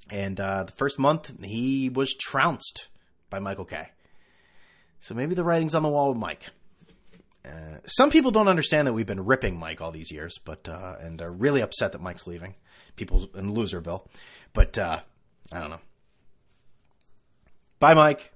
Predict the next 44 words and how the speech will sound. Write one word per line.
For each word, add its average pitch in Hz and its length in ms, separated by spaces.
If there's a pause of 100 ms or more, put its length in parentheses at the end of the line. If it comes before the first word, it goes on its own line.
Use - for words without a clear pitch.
(260)
Bye, 110 120
Mike. 98 280 (720)
It's - 120
a 131 120
sa-, - 240
sad 233 340
ending. 123 400
I 131 60
mean, 143 140
in, 165 180
in 196 160
all 240 100
seriousness, 131 480 (320)
this 143 60
is 143 40
a 147 60
guy 143 160
who's, 127 160
again, 117 320
at 101 80
the 107 80
top 143 280
of 139 100
the, 104 120
top 202 220
of 196 60
the 160 60
mountain 120 420
when 92 80
it - 40
comes 101 140
to 87 60
sports - 260
talk 95 240
show 90 400 (300)
hosts, 95 460 (340)
and 101 260
he 131 200
is 110 180
going 110 320
out 95 320 (180)
just - 320
a 87 320
defeated 160 720